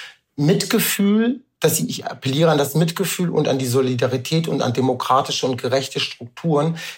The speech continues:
Denn wenn wir das tradieren, gerade im Bildungssystem, dann tragen wir dazu bei, dass alte nationalfaschistische Ideologien weiterhin Bestand halten. Und das haben diese Lehrkräfte verstanden.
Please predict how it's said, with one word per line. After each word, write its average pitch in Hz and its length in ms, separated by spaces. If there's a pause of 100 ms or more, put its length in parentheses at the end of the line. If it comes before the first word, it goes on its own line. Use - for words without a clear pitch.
(100)
Denn 135 140
wenn 135 200
wir 131 160
das 175 260
tradieren, 156 580
gerade 151 320
im 139 160
Bildungssystem, 143 880 (180)
dann 127 140
tragen 147 400
wir 143 140
dazu 123 340
bei, 156 260
dass 127 400
alte 175 840 (300)
nationalfaschistische 156 1400
Ideologien 139 960 (200)
weiterhin 147 480
Bestand - 440
halten. - 500 (320)
Und 151 100
das 165 160
haben 170 120
diese 156 180
Lehrkräfte 131 460
verstanden. 127 560